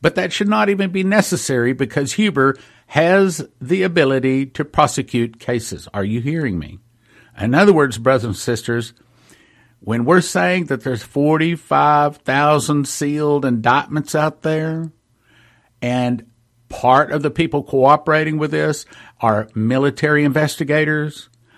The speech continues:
understand all of this is all in play. Again, I'm gonna get to that. Let's, let's get through this. Let's go on. "Do these prosecutors have the same power to investigate and get to the bottom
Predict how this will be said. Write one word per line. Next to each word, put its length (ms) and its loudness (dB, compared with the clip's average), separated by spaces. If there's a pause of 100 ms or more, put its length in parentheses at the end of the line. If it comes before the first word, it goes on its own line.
(260)
understand 880 -2
all 340 0
of 120 -2
this 440 0
is 300 2
all 380 4
in 240 0
play. 380 0
Again, 520 -4
I'm 80 2
gonna 120 2
get 180 2
to 80 -2
that. 180 2
Let's, 260 -4
let's 180 -4
get 180 -10
through 140 0
this. 380 -4 (500)
Let's 120 -10
go 120 2
on. 200 -2 (840)
"Do 120 4
these 260 0
prosecutors 800 0
have 180 0
the 80 -2
same 360 0
power 420 2
to 100 -4
investigate 760 -2 (460)
and 220 -2
get 200 -2
to 80 0
the 80 -4
bottom 420 2